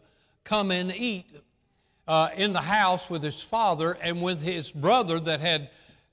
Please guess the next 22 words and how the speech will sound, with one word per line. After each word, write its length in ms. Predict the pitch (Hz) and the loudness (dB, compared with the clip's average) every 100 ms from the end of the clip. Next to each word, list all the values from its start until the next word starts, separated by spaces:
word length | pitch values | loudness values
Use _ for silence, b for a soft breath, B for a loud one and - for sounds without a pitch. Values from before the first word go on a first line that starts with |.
| 147 | 2
gone 260 | 190 240 | 4 4
into 260 | 240 247 202 | 2 0 -2
sin. 640 | - 165 143 139 165 185 - _ _ _ _ _ _ - | -2 -2 -4 -4 -8 -12 -14 _ _ _ _ _ _ -6
And, 360 | 185 185 175 170 | 2 2 4 2
uh, 120 | 180 | 2
and 160 | 202 180 | 0 0
so 160 | 214 | 2
that's 300 | 240 277 - - _ _ 196 | 4 2 -2 -16 _ _ -4
the, 160 | 185 180 | -2 -2
the 120 | 185 180 | -4 -4
first 460 | - 330 285 - | -2 -2 -2 -2
part 240 | 208 202 156 | 4 4 4
of 80 | |
the 100 | 147 | -4
story 500 | 147 - 190 180 202 | -6 -2 2 4 2
is 140 | 185 160 | 0 -4
kind 280 | - 202 196 | 0 2 2
of 180 | 160 | 0
the, 180 | 147 135 131 b b b b b | -2 -4 -8 b b b b b
the, 240 | 170 165 | 0 2
um, 320 | 147 127 110 - _ | 2 0 -4 -18 _
introductory 960 | - 233 - 208 226 247 - 170 165 156 | -2 0 2 2 4 2 0 -4 -2 -4